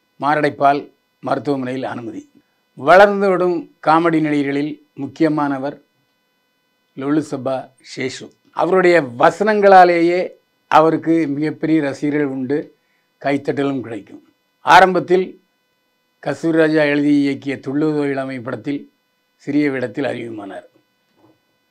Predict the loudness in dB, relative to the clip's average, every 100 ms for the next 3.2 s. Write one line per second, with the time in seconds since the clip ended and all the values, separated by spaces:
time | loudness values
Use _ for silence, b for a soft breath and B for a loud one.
0 | _ -2 0 0 0 0 2 2 4 2
1 | 2 0 2 2 0 -2 -2 -2 -4 -10
2 | _ _ -8 -6 -2 -2 0 -2 -2 -2
3 | -4 -8